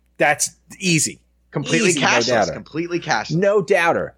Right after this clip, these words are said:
Speaker 1: Like, if I heard someone do that, I may fucking take them up on it, get the bobblehead, and then an inning later, "Three beers gets this." I'll resell it right in front of you.
Speaker 2: And it's, it's only the first eighteen thousand, so that's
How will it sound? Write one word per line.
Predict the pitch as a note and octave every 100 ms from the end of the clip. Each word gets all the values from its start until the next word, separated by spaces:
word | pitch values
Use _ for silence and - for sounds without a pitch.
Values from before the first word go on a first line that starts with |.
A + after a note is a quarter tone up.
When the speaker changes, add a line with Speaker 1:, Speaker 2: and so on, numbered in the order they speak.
| _
Speaker 1:
Like, | D#3 F3
if | E3
I | E3+ F3
heard | G3 G#3+
someone | - G3+ G#3+ G3
do | G#3 G3+
that, | G#3 G#3 - _ _ _ -
I | D#3+ G3
may | F#3 E3+ E3 C#3 - _
fucking | - F3 - C3
take | E3 D3+
them | D3 D#3
up | E3+
on | D#3+ C#3+
it, | B2+
get | C3
the | A#2+
bobblehead, | D3+ D#3 D3+ C3 C3+ B2
and | A2+ B2+
then | B2+ B2
an | B2
inning | D3 D3
later, | C#3 D3+ B2+ G#2
"Three | - C#3+ G3 G3
beers | G3 F#3 D3+ G#2+ - - - -
gets | D3+ C#3+ -
this." | A2+ - -
I'll | - C#3
resell | C#3+ D#3 - D#3+ C3+
it | G#2+
right | B2
in | A2+
front | G#2+ B2 G#2+
of |
you. | D2+ - _ - _ _ _ _ -
Speaker 2:
And | D4+
it's, | G#4
it's | - E3 F3+
only | A#3+ G#4+
the | E4+
first | - F3+ - D3
eighteen | D3 - D#3+ A#2
thousand, | A#2+ B2 B2 F#2+ D#2+
so | - A#2+
that's | C3 -